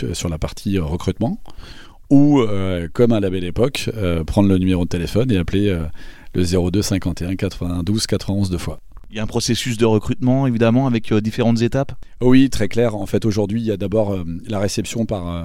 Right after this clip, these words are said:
Speaker 1: nos chargés, en fait, de recrutement. Ensuite, euh, le premier lien, c'est, euh, euh, soit un rendez-vous téléphonique, soit une visio. Très pratique aujourd'hui. Et puis après, derrière, euh, l'entretien qui se fait ici, chez nous, pour découvrir déjà, euh,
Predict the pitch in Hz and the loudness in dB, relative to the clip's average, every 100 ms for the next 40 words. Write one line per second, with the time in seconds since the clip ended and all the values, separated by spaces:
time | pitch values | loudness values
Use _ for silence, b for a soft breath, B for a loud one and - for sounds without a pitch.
0 | 80 b b - 98 104 87 104 90 98 | -10 b b -4 -2 -2 0 -2 -2 -4
1 | 92 90 - 92 120 143 175 B B B | -4 -4 -6 -4 0 0 0 B B B
2 | B B 107 - 127 127 113 104 101 - | B B -6 -4 -4 -2 -4 -2 -6 -8
3 | - 95 131 127 123 123 127 151 160 135 | -10 0 2 4 4 4 2 2 0 0
4 | 117 104 - B B B - 98 95 - | -2 -2 -6 B B B -8 -4 -4 0
5 | 135 131 123 113 98 113 117 120 110 107 | 2 2 2 0 0 0 2 2 2 2
6 | 117 123 - - 120 113 110 104 123 - | 0 -2 -4 -2 0 0 -2 -2 -4 -6
7 | - - 101 - 95 113 95 87 87 123 | -14 -4 -4 -2 -4 -2 -4 -4 -4 -6
8 | - B B B - - 165 156 165 165 | -10 B B B -6 0 0 0 -2 2
9 | 143 139 185 185 - 135 120 113 107 110 | 2 2 0 -2 -6 -4 -2 -2 -2 -6
10 | 107 117 123 135 131 127 - 139 - 117 | -10 -4 2 2 2 -2 -2 -6 -4 -2
11 | 113 - 120 - b b b - 131 143 | -2 0 -2 -2 b b b -6 -4 -2
12 | 123 117 120 113 101 92 101 110 110 95 | -2 0 2 0 -2 -4 -6 -6 -6 -6
13 | 90 101 92 80 | -4 -4 -4 -8